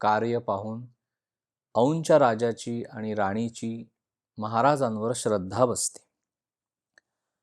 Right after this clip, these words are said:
आणि अधूनमधून ते श्रींच्या दर्शनाला यायला लागतात. पुढे काय होतं? कालांतराने तो राजा मरण पावतो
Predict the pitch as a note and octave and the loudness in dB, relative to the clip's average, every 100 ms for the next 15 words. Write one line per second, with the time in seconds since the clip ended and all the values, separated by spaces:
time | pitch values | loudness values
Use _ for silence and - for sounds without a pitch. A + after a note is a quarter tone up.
0 | _ _ - B2 C#3+ B2+ D#3 G3+ F#3 C#3 | _ _ -2 6 8 8 8 6 4 2
1 | D3 C#3+ D3 C#3 C#3+ C3+ D#3+ D3+ C#3 A#2+ | 0 -2 -2 0 2 2 0 0 0 0
2 | G#2 A2+ G#2+ G#2+ A2 G2+ F#2+ G2 - - | -4 -6 -6 -4 -4 -4 -4 -8 -10 -20
3 | - _ _ _ _ _ _ _ _ _ | -20 _ _ _ _ _ _ _ _ _
4 | _ - D3 G3 G3 G3+ G3+ F#3 D3+ D3 | _ 4 8 10 12 10 8 4 0 4
5 | C3 D3 D#3 D3 D3 D3 C#3+ C3 A#2+ B2 | 6 6 2 0 0 -2 -2 2 2 2
6 | A#2+ A2+ A#2+ A#2+ G2+ F#2+ - E2+ | -2 -4 -4 -4 -4 -4 -10 -12